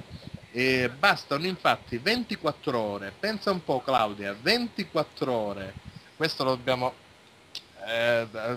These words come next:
adesso ti dico la percentuale, no? Cioè, bastano ventiquattro ore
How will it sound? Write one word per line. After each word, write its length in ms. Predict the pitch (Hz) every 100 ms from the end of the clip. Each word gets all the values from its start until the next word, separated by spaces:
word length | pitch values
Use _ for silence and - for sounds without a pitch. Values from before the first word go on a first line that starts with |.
| -
adesso 440 | 113 151 180 - 143
ti 100 | 135
dico 260 | 175 170
la 100 | 156
percentuale, 840 | 147 139 - 135 120 127 113 92 107
no? 200 | 156 127
Cioè, 300 | - 131 98
bastano 540 | 123 151 135 - - 113
ventiquattro 680 | 160 156 170 175 - 214
ore 340 | 226 214 165